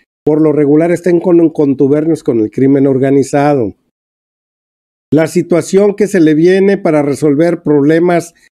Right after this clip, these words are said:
diferentes a lo del agua ahí en Nuevo León, lo cual no ha podido resolver, porque el señor se la pasa jugando, porque no tiene el poder en realidad,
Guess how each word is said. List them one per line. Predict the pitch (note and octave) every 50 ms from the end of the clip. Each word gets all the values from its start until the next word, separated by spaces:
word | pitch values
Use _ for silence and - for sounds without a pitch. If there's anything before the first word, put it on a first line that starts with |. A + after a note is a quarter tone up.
| _ _ _ -
diferentes | - E3 E3+ E3+ - F3+ F3+ F3 F#3+ G#3 A3 A3+ G#3+ - A3 G#3 G3+ -
a | F3+ D#3+
lo | D#3+ F3+ G3 F#3
del | F3+ E3 D#3 D#3+
agua | E3 E3 E3 D#3 E3+ E3+ E3 -
ahí | - C3 C3 C3+ D3
en | D#3+ E3
Nuevo | E3+ E3 D3+ C3+ B2
León, | A#2+ B2 C3+ D3 D#3 D#3+ D#3+ - _ _ _ _ _
lo | - B2+ C3 -
cual | - D#3 D#3+ E3 E3
no | E3 D#3+
ha | D#3+ D#3
podido | - D#3+ D#3 D#3+ E3 E3
resolver, | D#3 D3+ C#3 - - B2+ A#2+ A#2 C#3 D3 D3 D3 D3 _ _ _ _ _
porque | - E3 E3 - -
el | D4
señor | - - G3+ A3 B3 A#3
se | A#3+ A#3
la | A3 G#3
pasa | - - G#3 G3+ - A3
jugando, | G3+ - G3+ F#3 F#3 G3 G3 G#3 F#3+ E3 B2+ A2+ G2 F2 _ _ _ _ _ _ _ _
porque | - E3 E3 - G#3+
no | A3 A#3+ A3
tiene | - B3+ A#3+ A#3+ A3+
el | G#3+ G#3
poder | - F3 E3 D#3+ F3 F#3+ G3
en | G3+ G3
realidad, | F#3 E3+ E3 D#3 D3 D3+ C#3+ E3 E3+ F3 F3 E3+ C#3 -